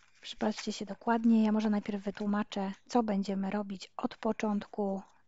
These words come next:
e, naszego malowania. Najpierw namalujemy sobie niebo,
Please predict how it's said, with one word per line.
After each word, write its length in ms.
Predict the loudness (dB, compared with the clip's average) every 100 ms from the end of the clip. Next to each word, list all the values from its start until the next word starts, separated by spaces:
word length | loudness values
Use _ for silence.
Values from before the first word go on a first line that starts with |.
| 0
e, 760 | 2 2 2 0 0 0 -2 -4 -10 -20 -16 -4
naszego 420 | 0 2 0 -2
malowania. 600 | -2 -2 -4 0 4 4 2 -10 -18 -18 -20 0
Najpierw 560 | 6 6 6 0 -4 -8 -6
namalujemy 600 | -2 0 2 2 4 2
sobie 480 | 0 -4 -2 -4 -4 -10 _ -20 -20 -20 -6
niebo, 480 | 0 0 2 2 2